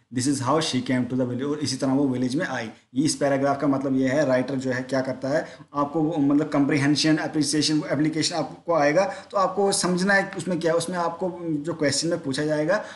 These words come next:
आपको paragraph के basis पे पूछा जाएगा, Lesson के basis पे पूछा जाएगा। इस पैराग्राफ में क्या बोलता है राइटर? एक कच्छ की description देता है, कच्छ कैसा था, और दूसरा जो बोलता है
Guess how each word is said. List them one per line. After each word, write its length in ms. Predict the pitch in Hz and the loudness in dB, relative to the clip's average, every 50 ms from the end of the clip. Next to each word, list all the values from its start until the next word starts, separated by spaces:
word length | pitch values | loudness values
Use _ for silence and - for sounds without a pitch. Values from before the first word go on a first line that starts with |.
| - - - | -14 -6 -2
आपको 380 | 160 160 156 156 - 196 208 208 - - - - _ _ _ _ _ | 0 0 0 0 2 0 0 0 0 -4 -16 -20 _ _ _ _ _
paragraph 440 | - 165 170 180 180 190 190 180 - | 2 4 4 4 4 4 4 2 2
के 80 | 180 170 | 2 0
basis 300 | 151 160 147 - 156 143 | 2 2 2 0 0 -2
पे 80 | 165 | -2
पूछा 260 | 151 135 147 135 135 131 | -2 -2 0 0 0 2
जाएगा, 400 | 123 120 113 110 107 104 - - - _ _ _ _ _ _ _ _ _ _ _ _ _ _ _ _ _ - 143 | 2 0 -2 -2 -4 -6 -10 -12 -16 _ _ _ _ _ _ _ _ _ _ _ _ _ _ _ _ _ 0 4
Lesson 340 | 131 151 156 - 185 180 | 4 6 6 4 2 0
के 60 | 156 165 | 0 2
basis 300 | 143 151 143 - 151 143 | 2 2 2 0 0 -2
पे 80 | 147 | -2
पूछा 240 | 127 135 131 123 127 | -2 -2 -2 -2 0
जाएगा। 320 | 123 120 117 117 113 113 110 - - - _ _ _ _ - | 0 0 -2 -2 -4 -6 -8 -10 -16 -20 _ _ _ _ -4
इस 140 | 190 170 - | -4 -2 0
पैराग्राफ 440 | - 156 147 147 143 147 147 147 139 | 2 2 4 4 4 4 2 2 2
में 100 | 160 151 | 0 0
क्या 200 | - 143 143 143 | 2 2 2 2
बोलता 280 | 143 143 143 135 147 | 4 2 2 2 2
है 80 | 147 143 | 2 2
राइटर? 320 | 139 135 131 135 - 185 - - - - _ - | 2 2 0 0 -2 -4 -4 -8 -16 -16 _ -2
एक 320 | 139 147 143 - - - _ _ - | -2 -2 -2 -2 -8 -18 _ _ -4
कच्छ 200 | 135 131 - - | -2 -2 -2 0
की 100 | - 151 | 0 0
description 520 | 143 143 - - - 156 147 143 - 165 | 2 2 0 0 -2 -2 -2 -2 0 0
देता 220 | 156 156 156 170 165 | 0 0 0 -2 -4
है, 120 | 165 165 | -2 -2
कच्छ 180 | - 143 143 - | -2 -2 -2 0
कैसा 280 | - 147 135 - 196 196 | 0 0 0 0 0 -2
था, 480 | - - 165 160 156 - - - - - | -2 -2 -4 -4 -4 -6 -10 -16 -10 -4
और 80 | 143 135 | -2 0
दूसरा 360 | 123 120 131 131 - 170 165 | 2 2 2 2 4 4 4
जो 140 | 147 156 143 | 4 4 2
बोलता 300 | 131 131 127 123 135 131 | 2 2 0 0 0 0
है 420 | 127 139 160 - - - - _ | 0 0 0 -2 -4 -10 -18 _